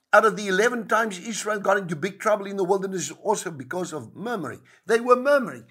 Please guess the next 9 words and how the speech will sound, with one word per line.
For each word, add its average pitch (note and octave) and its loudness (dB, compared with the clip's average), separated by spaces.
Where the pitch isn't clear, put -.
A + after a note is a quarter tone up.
And F3 -4
this C4 0
one, E3 -2
cat-, C4+ -4
uh, F#3+ -2
you A3 -4
know, F#3+ 0
just, G#3 -6
uh, E3+ -2